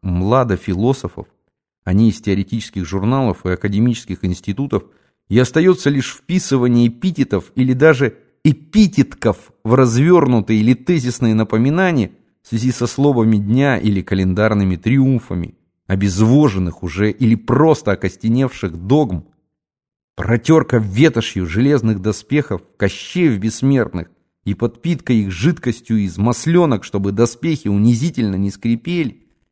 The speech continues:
и не погромыхивали, возбуждая лишние страхи населения.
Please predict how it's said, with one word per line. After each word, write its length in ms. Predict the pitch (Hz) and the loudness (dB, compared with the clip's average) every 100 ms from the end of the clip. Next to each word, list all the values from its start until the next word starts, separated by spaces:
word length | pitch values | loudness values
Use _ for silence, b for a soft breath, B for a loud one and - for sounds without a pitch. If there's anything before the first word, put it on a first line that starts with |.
| _ _ _ _ _ _ | _ _ _ _ _ _
и 80 | 120 | 2
не 120 | 113 | 2
погромыхивали, 1120 | - 113 107 107 117 117 147 139 101 82 82 | 2 -2 2 4 6 8 6 4 -2 -4 -6
возбуждая 640 | 82 82 85 92 85 110 92 | -6 -8 -6 -6 -2 -2 -2
лишние 500 | 92 117 - 92 82 | -2 -4 -4 -6 -6
страхи 420 | - 92 98 87 | -6 -4 -4 -6
населения. 600 | 85 - 90 107 113 | -12 -10 -6 -4 -4